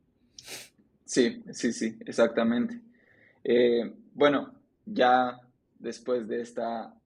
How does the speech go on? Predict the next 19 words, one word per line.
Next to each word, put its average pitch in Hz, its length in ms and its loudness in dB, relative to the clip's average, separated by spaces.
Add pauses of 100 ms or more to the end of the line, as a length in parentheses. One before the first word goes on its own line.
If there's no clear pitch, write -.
(180)
de 117 140 -8
esta 110 840 -10 (220)
etapa, 113 480 -2
como 110 200 -8
tú 120 120 -6
bien 117 180 -4
mencionas, 117 720 -6
lo 107 100 -4
esencial 107 460 -6
que 120 300 2
es - 200 -8 (440)
el 113 520 2
retrabajo 127 580 4
que 127 100 -2
te 113 100 -4
puede, 127 600 0
eh, 104 180 -2
ahorrar, 117 480 0
¿no? 117 340 -10